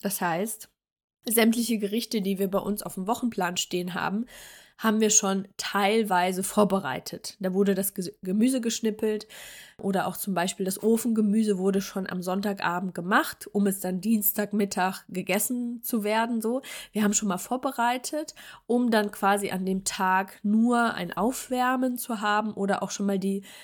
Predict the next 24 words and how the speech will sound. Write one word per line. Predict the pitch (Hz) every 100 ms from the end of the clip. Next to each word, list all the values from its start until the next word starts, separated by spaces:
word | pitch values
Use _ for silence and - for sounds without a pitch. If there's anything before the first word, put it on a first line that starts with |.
| - _
die | 208 196 185
Zutaten | - 226 214 196 180 190 185
schon | - 190
mal, | 185 175 175 - _ _ _
ja, | 208 196 180 - - - - _ -
schnippelgerecht | - 226 220 202 185 175 -
zu | - 165
haben, | 180 180 196
um | - 180
das | 196 -
nur | 180
zusammenzukippen. | - 170 165 185 190 - - 175 - - 185
Das | 180 208
heißt, | 185 185 -
wir | 190
haben | 185 180
uns | 185 -
dadurch | 180 180 185
entlastet. | - 160 156 151 - 151 - _ _ _ _ _ _ _ -
Und | 220
mit | 220 208
dem | 196
Meal | 214 233
Prep | 226 202 190 190